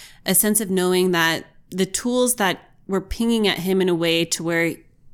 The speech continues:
would be most useful to possibly take his own life no longer existed for him. And he came across this company, and he shared it with me.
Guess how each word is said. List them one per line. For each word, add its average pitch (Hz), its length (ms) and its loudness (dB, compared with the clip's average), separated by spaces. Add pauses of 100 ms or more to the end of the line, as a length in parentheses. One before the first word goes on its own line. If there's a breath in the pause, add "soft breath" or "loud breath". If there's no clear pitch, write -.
(100)
would 175 180 -2
be 180 120 2
most 175 400 0
useful 170 840 -4
to 180 100 -4
possibly 160 800 -4 (100)
take 160 200 -4
his 165 160 0
own 156 140 2
life 139 440 -2
no 175 160 2
longer 180 300 2
existed 160 520 -2
for 120 140 -10
him. 117 400 -8 (1900 loud breath)
And 226 120 4
he 262 100 4
came 277 220 -2
across 285 320 0
this 214 180 -2
company, 202 580 -6 (1160 loud breath)
and 208 120 2
he 240 120 4
shared 269 280 0
it 214 120 -4
with 226 180 -6
me. 90 240 -6